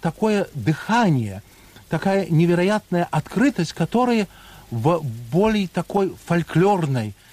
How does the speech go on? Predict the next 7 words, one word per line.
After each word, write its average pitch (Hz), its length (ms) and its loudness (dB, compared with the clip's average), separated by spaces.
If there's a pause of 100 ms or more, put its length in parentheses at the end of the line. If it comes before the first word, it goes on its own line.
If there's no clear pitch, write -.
(160)
этнической 160 680 -2
цыганщине 151 720 -2 (220)
театра 160 460 -2
"Ромен" 170 480 2 (280)
в 110 140 -4
моё 175 380 4
время – 190 580 0